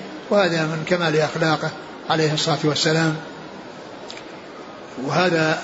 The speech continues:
يعني فيه أن، أن، أن، أن الشيء الذي يشغل الإنسان في صلاته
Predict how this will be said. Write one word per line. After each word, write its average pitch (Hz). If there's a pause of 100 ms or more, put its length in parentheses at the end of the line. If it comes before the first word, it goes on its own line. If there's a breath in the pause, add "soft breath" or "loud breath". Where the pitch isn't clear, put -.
(100)
يعني 156
فيه 175
أن، 156 (580)
أن، 165
أن، 160
أن 165
الشيء 180
الذي 160
يشغل 190
الإنسان 156
في 156
صلاته 190